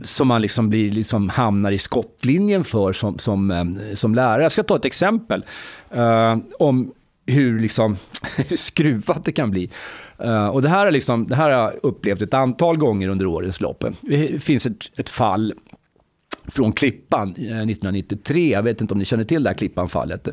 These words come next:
Eh, två rasister som sitter och pratar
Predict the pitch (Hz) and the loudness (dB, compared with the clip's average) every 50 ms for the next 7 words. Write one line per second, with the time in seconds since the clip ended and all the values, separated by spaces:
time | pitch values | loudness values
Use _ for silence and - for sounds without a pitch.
0 | - - - - - - - - - - - _ - 113 107 101 104 98 - - | -10 -12 -20 -20 -20 -20 -20 -20 -20 -20 -20 _ -4 -2 0 2 2 0 2 2
1 | 135 123 120 117 113 107 - - 113 104 - - - 107 - - 98 - 117 - | 4 4 4 4 2 2 0 0 -2 -2 -2 -4 -4 -4 -2 -2 -2 -2 -2 0
2 | - 117 95 - 120 110 92 92 - - 113 104 101 95 | 0 0 2 2 2 2 2 2 0 2 2 2 2 2